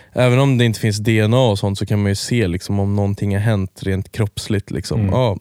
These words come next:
Speaker 1: obviously så har han ju gjort någonting. Ja, eller så här, om det är några som har snackat, man kan ju se hur folk har snackat, liksom, så här,
Speaker 2: Mm.
Speaker 1: var de bara vänner,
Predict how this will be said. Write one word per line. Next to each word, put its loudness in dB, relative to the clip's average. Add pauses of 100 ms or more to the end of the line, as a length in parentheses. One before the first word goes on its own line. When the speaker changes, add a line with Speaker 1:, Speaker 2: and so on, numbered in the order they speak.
Speaker 1:
obviously -2
så -6
har -2
han -2
ju -2
gjort -4
någonting. -10 (1040)
Ja, 0 (400)
eller 4
så 0
här, 2
om 2
det 6
är 4
några 4
som 0
har 4
snackat, -2
man 2
kan 2
ju 2
se 0
hur 2
folk -2
har -2
snackat, -2
liksom, -4
så 0
här, 0
Speaker 2:
Mm. -2
Speaker 1:
var 2
de 0
bara 0
vänner, 0